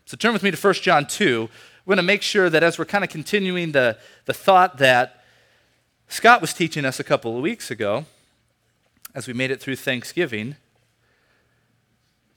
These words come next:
verse twenty-four through twenty-eight is what we're gonna cover tonight.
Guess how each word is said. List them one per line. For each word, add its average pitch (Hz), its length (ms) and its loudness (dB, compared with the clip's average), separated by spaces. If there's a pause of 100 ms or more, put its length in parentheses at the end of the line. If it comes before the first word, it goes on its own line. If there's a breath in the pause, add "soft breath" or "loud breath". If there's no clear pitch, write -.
(460)
verse 165 260 0
twenty-four 208 640 0
through 180 260 -4
twenty-eight 180 540 -2
is 127 120 -8
what 147 140 -6
we're 143 60 -12
gonna 139 160 -6
cover 147 360 -4
tonight. 127 720 -4